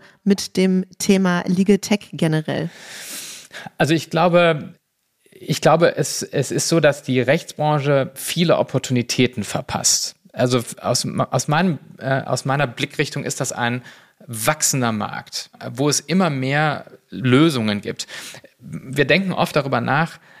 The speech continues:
Speaker 2: wird Legal Tech jetzt die Anwälte ersetzen oder den Rechtsrat ersetzen? Und da ist man dann so verkrampft in dieser Frage, weil man, weil das auch so ein bisschen angstbehaftet ist. Ich glaub gar nicht, dass das der Fall sein wird.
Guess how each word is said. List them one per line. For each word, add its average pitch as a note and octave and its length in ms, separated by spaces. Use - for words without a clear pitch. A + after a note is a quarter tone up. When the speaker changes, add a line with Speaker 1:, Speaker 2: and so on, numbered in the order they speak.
Speaker 2:
wird C3+ 320
Legal D3+ 300
Tech C#3+ 360
jetzt - 280
die B2 300
Anwälte B2 520
ersetzen A2 520
oder A#2+ 180
den A#2+ 160
Rechtsrat A#2 480
ersetzen? - 460
Und B2 180
da - 80
ist - 180
man D3+ 120
dann C3+ 140
so B2+ 100
verkrampft D3 680
in C3+ 140
dieser C3 240
Frage, C#3+ 480
weil A2+ 100
man, A#2 200
weil A#2 120
das B2 100
auch G#2+ 100
so - 80
ein - 20
bisschen - 240
angstbehaftet - 720
ist. - 180
Ich A#2 140
glaub B2+ 260
gar A#2 140
nicht, A#2 180
dass A#2 140
das A2+ 100
der - 120
Fall G#3 280
sein - 280
wird. - 320